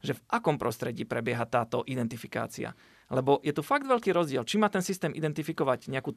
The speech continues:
statickú fotku, nafotenú pekne spredu, alebo máme nekvalitný záber napríklad z bezpečnostnej kamery, kde sa človek, povedzme, pohol, je v nejakom inom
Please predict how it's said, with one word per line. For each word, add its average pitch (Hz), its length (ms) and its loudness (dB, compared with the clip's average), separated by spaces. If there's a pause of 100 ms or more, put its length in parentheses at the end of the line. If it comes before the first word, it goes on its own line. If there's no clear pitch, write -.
(120)
statickú 214 560 -2
fotku, 143 320 0
nafotenú 160 560 4
pekne 156 320 0
spredu, 143 720 2 (320)
alebo 143 400 2
máme 156 360 4
nekvalitný 151 800 0
záber 147 440 2
napríklad 131 320 0
z 127 80 -2
bezpečnostnej 135 560 -2
kamery, 120 280 -2
kde 117 120 -10
sa - 80 -6
človek, 113 320 -4 (400)
povedzme, 131 200 -2
pohol, 139 520 8
je 120 200 0
v 123 400 -6
nejakom 127 280 -2
inom 190 280 6